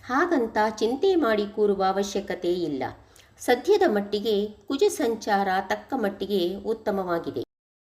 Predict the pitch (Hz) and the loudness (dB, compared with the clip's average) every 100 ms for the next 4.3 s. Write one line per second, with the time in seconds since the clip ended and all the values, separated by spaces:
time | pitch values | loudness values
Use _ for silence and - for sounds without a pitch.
0 | _ _ - 220 294 311 285 - - - | _ _ -12 -2 0 0 0 -2 -2 4
1 | 403 381 262 262 269 269 269 262 254 247 | 4 4 2 0 0 0 -2 -4 -4 -2
2 | 262 247 247 247 226 233 247 233 233 240 | -2 -2 -4 -4 -4 -4 -2 -2 0 -4
3 | 220 226 208 214 214 208 262 349 254 214 | -2 -2 -2 -2 0 0 2 2 0 0
4 | 196 202 | 0 2